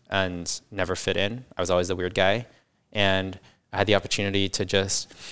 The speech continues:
consistently reinvent who I wanted to be and what kind of person I wanted to be. And ultimately realized that, like, it's, so much of it is, like, what you decide to do. I remember this one time I was leaving a city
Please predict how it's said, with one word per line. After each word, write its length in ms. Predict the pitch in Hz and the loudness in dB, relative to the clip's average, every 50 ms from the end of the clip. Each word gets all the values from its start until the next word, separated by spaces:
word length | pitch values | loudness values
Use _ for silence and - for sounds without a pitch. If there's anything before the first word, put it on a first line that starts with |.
| - - - - - _ _ _ _ _ _ _ _ _ _ _ - - - | -18 -20 -20 -20 -20 _ _ _ _ _ _ _ _ _ _ _ -20 -8 -4
consistently 560 | - - 101 - 117 104 - - 110 107 107 98 | -2 0 2 4 4 4 4 2 2 2 2 4
reinvent 400 | 104 104 101 98 101 101 - - | 4 4 4 6 4 4 4 2
who 160 | - 104 98 | 2 4 4
I 80 | 98 | 6
wanted 260 | 98 92 95 98 101 101 | 6 4 2 0 -2 -4
to 100 | - 98 | -4 -2
be 340 | 92 98 98 113 131 123 117 120 | 0 0 0 0 -2 -6 -10 -12
and 260 | 107 95 92 92 95 101 - _ _ _ | -12 -12 -10 -12 -14 -16 -20 _ _ _
what 160 | - 98 92 - | -10 -10 -8 -4
kind 160 | - 95 95 | -2 -2 -2
of 80 | 90 | -2
person 260 | - 95 95 - - 104 | 0 -2 -2 0 0 0
I 60 | 98 | 0
wanted 260 | 101 101 101 104 104 | 0 0 0 -2 -2
to 80 | - 123 | -4 -2
be. 260 | 117 127 127 127 127 - - _ _ _ _ _ - | 0 0 0 -2 -4 -10 -18 _ _ _ _ _ -4
And 580 | 101 101 98 95 92 92 92 92 90 87 - - - _ _ _ _ _ _ _ _ _ _ _ _ - | -2 -2 -2 -2 -4 -6 -6 -6 -6 -6 -8 -10 -12 _ _ _ _ _ _ _ _ _ _ _ _ -2
ultimately 360 | 104 104 - - 104 101 104 | 0 0 0 0 0 0 0
realized 440 | 101 98 98 95 98 98 98 92 - | 2 6 6 8 8 8 6 4 4
that, 220 | 98 92 92 - - | 2 2 2 2 2
like, 400 | 95 92 92 - - - - _ _ _ _ _ _ _ _ _ _ _ _ _ _ _ _ | 0 0 0 -2 -6 -16 -20 _ _ _ _ _ _ _ _ _ _ _ _ _ _ _ _
it's, 460 | - - - - - - - - - - | -20 -20 -12 -6 -4 -2 -2 -4 -4 -2
so 220 | - - - 110 104 | 0 4 4 4 6
much 240 | 107 110 113 - | 6 4 4 4
of 100 | 110 90 | 2 2
it 100 | 90 87 | 2 2
is, 200 | 90 92 87 - | 2 0 0 0
like, 260 | - 90 92 - - - | 0 0 0 -2 -2 0
what 160 | 101 92 - | 0 0 0
you 80 | 98 | -2
decide 340 | 90 98 - - 92 90 90 | -2 -2 0 2 2 0 0
to 80 | - 98 | -2 -6
do. 280 | - 87 85 87 92 104 - _ | -6 -6 -6 -6 -8 -12 -12 _
I 40 | - | -2
remember 240 | 104 110 113 117 117 | 2 2 4 4 4
this 180 | 110 110 - | 2 2 2
one 120 | - 104 104 | 0 0 2
time 400 | - 110 98 92 92 92 92 92 - _ _ _ _ _ _ _ _ _ - | 4 4 4 4 2 0 -4 -8 -14 _ _ _ _ _ _ _ _ _ -2
I 60 | - | 0
was 180 | 98 95 98 98 | 0 2 2 2
leaving 260 | 101 104 104 98 95 | 2 2 2 2 2
a 240 | 90 87 87 90 92 | 0 0 0 0 0
city 440 | - - 104 98 92 90 92 92 | 0 0 0 0 0 -2 -4 -6